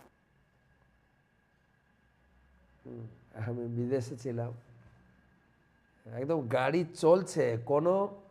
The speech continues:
কোনো সিগন্যাল, কোনো ক্রসিং কিছুই নাই, ননস্টপ ছুটছে, ছুটছে, ছুটছে। ক্রসিংগুলো সব ওভারব্রিজ করা আছে, এক সেকেন্ডও যেন গাড়ি না দাঁড়ায়।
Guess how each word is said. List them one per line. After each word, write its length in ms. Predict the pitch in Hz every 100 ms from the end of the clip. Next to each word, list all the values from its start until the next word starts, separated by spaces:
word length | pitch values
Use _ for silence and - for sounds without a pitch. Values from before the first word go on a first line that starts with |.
| - _ _ _ _ _
কোনো 400 | 143 147 165 165
সিগন্যাল, 760 | - - 143 147 151 156 156 151
কোনো 260 | 147 123 127 120
ক্রসিং 560 | 135 127 - 151 143
কিছুই 440 | 139 127 156 131 117
নাই, 200 | 113 - _ _ _ _ _ _ _ _ _ _ 104
ননস্টপ 920 | 117 156 170 131 - 117 104 101 101 - - _ _ _ _ _ _ _ _ -
ছুটছে, 580 | 120 113 - 98 90 98
ছুটছে, 560 | 120 120 117 101 92 90 -
ছুটছে। 440 | 117 117 98 82 _ _ _ _ _ -
ক্রসিংগুলো 600 | 123 117 143 135 135 139
সব 120 | 120
ওভারব্রিজ 720 | 135 120 117 127 139 131 120
করা 280 | - 107 98
আছে, 180 | 90 107
এক 460 | 117 147 175 180 170 - - - - - - -
সেকেন্ডও 600 | - 127 123 156 156 147
যেন 240 | 143 135
গাড়ি 240 | 113 110
না 240 | 113 101 98
দাঁড়ায়। 360 | 98 92 92